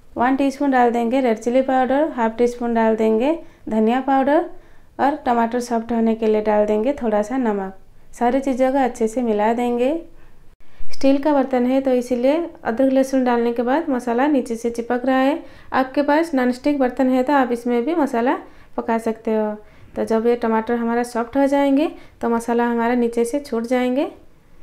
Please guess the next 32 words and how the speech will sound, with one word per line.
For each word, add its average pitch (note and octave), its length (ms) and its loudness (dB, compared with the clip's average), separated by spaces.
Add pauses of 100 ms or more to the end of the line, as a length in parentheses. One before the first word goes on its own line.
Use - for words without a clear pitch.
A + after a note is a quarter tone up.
(300)
तो - 140 -4
आप C4+ 180 8
इस C4+ 160 4
तरह C4 160 2
से C#4 140 0
टमाटर B3 420 0
को C4 140 -2
दबाते A#3 400 0
हुए B3 220 2
मैश A#3 240 -2
कर B3+ 160 -2
लीजिए। C4 400 0 (3250)
टमाटर C#4 320 2
जल्दी B3 300 2
सॉफ्ट B3 280 -2
होने A#3 260 -2
के A3+ 140 0
लिए C4 280 0 (200)
इसे A#3+ 160 -4
हम B3 140 -2 (120)
थोड़ा A3 160 2
सा A3 160 -6
कवर G#3+ 320 -4
कर A#3+ 160 -2
देते A#3+ 280 0
हैं C#4 180 0 (1120)
ताकि G#3+ 260 -4
ये D4 240 2
जल्दी A3 340 0
सॉफ्ट A3 340 -4
हो B3 120 0
जाए। B3+ 260 0